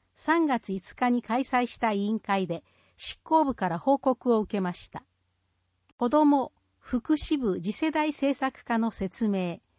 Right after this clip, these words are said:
要旨。本計画の対象施設は、公立保育所十三施設、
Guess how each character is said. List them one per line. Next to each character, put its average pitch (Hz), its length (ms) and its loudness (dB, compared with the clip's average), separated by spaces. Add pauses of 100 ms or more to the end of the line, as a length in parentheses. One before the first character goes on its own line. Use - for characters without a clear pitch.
(280)
要 208 220 -2
旨。 - 260 -16 (1040)
本 294 320 6
計 262 220 2
画 254 300 0
の 220 120 0
対 277 260 0
象 294 260 0
施 - 80 -14
設 254 320 -2
は、 151 160 -4 (420)
公 320 240 6
立 349 260 0
保 254 140 2
育 - 180 -2
所 - 400 -6
十 269 280 0
三 262 280 0
施 - 120 -12
設、 - 400 -6